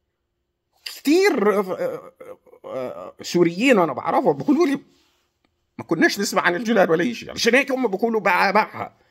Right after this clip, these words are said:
أنا برأيي هو لما يبيعها حافظ،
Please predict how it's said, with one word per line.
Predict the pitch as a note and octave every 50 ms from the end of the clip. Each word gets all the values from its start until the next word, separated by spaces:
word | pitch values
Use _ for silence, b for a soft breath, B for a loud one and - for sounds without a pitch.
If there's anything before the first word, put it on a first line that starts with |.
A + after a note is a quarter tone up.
| _ _ _ _ _ _ _ _ _ _ _ _ _ _ _ _ - -
أنا | G#3 G#3
برأيي | G#3+ A3+ C4+ C4+ A3 A3 F#3+
هو | F3+ A#3 B3+ B3 A3+
لما | A#3 B3 B3 A#3+ A3
يبيعها | G#3 G3+ D#3+ D#3 E3+ E3 F3 E3 - - - A#2
حافظ، | - - G#2 G#2+ - - -